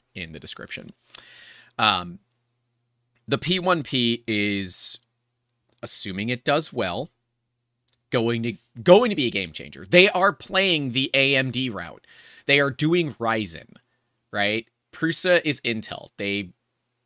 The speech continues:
been fine, right? Their processors are great. They work. The printers are good. They work. But are they bleeding edge? No. But we didn't need bleeding edge because we didn't know it was an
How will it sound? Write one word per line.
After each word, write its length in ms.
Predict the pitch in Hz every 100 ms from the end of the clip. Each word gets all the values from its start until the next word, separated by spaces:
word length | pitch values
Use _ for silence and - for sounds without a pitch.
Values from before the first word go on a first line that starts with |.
| _
been 240 | 127 147 156
fine, 480 | - 156 147 208 349
right? 260 | 135 190
Their 120 | 175
processors 500 | 139 147 156 - 160
are 40 | 175
great. 340 | 135 135 -
They 80 | 143
work. 400 | 110 98 143 -
The 60 | 120
printers 340 | 123 123 127
are 20 |
good. 200 | 151 104
They 100 | 143
work. 360 | 139 95 131 - - - - _ _ _ _ _ _
But 180 | 120 175
are 160 | 175 233
they 160 | 240 190
bleeding 580 | 104 139 143 156 156
edge? 460 | 131 87 - - - - _ _ _
No. 260 | 214 120 - _ _ _ _
But 220 | 147 139 -
we 320 | 120 156 123 _
didn't 320 | - 151 139 135
need 280 | 170 214
bleeding 340 | 110 104 95 92
edge 240 | 127 135
because 260 | 127 131 98
we 120 | 104
didn't 280 | 156 131 117
know 220 | 143 156
it 220 | 156 165
was 200 | 135 160
an 120 | 127